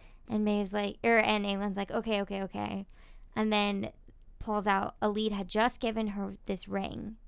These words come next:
that was supposedly, they were told, was protection from the Valg. And it's literal poison to the Valg, and that's why Maeve wanted it in her possession, was so that she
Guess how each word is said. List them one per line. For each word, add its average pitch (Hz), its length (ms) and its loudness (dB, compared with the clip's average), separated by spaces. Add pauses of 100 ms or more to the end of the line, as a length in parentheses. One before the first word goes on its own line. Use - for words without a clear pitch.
that - 140 0
was 202 200 0
supposedly, 220 680 -2
they 196 120 -2
were 185 100 -4
told, 185 320 -6
was 190 120 -6
protection 190 540 -6
from 185 140 -6
the 196 60 -6
Valg. 196 400 -4 (880)
And 202 520 2 (260)
it's - 160 -6
literal 202 440 4
poison 190 360 -2
to 202 60 -8
the 214 80 -4
Valg, 214 360 4
and 185 220 -2
that's 185 220 -6
why 190 180 -2
Maeve 185 320 -4
wanted 185 300 -4
it 196 100 -4
in 202 80 -6
her 196 120 -6
possession, 185 560 -6
was 196 120 -4
so 196 160 -8
that 196 200 -8
she 190 520 -6